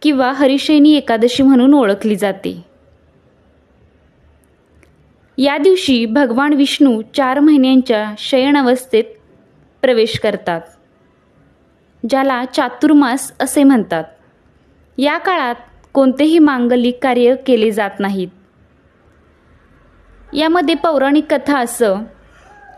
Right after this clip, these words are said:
पौराणिक कथानुसार आषाढी एकादशीच्या दिवशी भगवान विष्णू हे क्षीरसागरात शेषनागावर झोपेस जातात. चातुर्मासाचा प्रारंभ याच दिवशी होतो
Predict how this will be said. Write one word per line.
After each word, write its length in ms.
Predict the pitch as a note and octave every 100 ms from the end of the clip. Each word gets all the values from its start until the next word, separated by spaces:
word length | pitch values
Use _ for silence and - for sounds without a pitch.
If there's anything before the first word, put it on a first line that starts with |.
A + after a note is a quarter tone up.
| _ _ _
पौराणिक 520 | D#4+ C#4+ D#4 G4+ G4
कथानुसार 680 | F4 D#4+ E4+ D#4 D#4+ B3 A3+ C4 -
आषाढी 440 | A#3 A3+ C4 C#4+
एकादशीच्या 680 | C#4 C4 B3+ A#3+ C4+ C4 C4
दिवशी 380 | B3 C4 - A3
भगवान 460 | G#3+ C4 A#3+ C#4+ D#4
विष्णू 500 | C#4+ C#4 C4 G#3 F#3 F#3+ _ _ _ _ _ _ _ _ _ _ D4+
हे 200 | C4+ B3+
क्षीरसागरात 840 | - - E4 F4+ F4 C#4+ C4 A#3
शेषनागावर 840 | - - C#4+ D4+ - C#4 A#3 G#3+ B3
झोपेस 460 | A#3+ C4 - G3+ F#3+
जातात. 360 | G3 G3 E3+ - _ _ _ _ _ _ _ _ _ _ _ _ _ _ _ _ _ _ _ _ -
चातुर्मासाचा 760 | D#4+ D4 F#4+ F#4+ F#4 F#4 F#4
प्रारंभ 480 | F4+ F4+ C#4 C4+ C#4 C4 C4+
याच 300 | C4 B3 A#3+
दिवशी 300 | B3+ B3 C4+
होतो 460 | A#3 - F#3+ F3